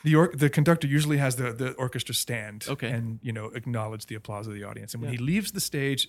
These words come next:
Speaker 1: they sit back down. And if the applause is uproarious enough, the conductor will come back out and stand up the orchestra again, sometimes as many as three times.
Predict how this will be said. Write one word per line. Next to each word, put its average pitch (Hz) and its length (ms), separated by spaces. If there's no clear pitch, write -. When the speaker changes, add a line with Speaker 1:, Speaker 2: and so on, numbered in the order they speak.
Speaker 1:
they 123 140
sit - 260
back 113 240
down. 107 380
And 117 320
if 127 180
the 123 100
applause 135 520
is 113 600
uproarious 160 640
enough, 156 300
the 120 80
conductor 110 340
will 104 100
come 104 200
back 123 400
out 160 220
and 139 100
stand 113 340
up 110 120
the 110 80
orchestra 113 340
again, 135 340
sometimes 214 380
as 139 100
many 131 220
as 113 140
three 117 200
times. 110 360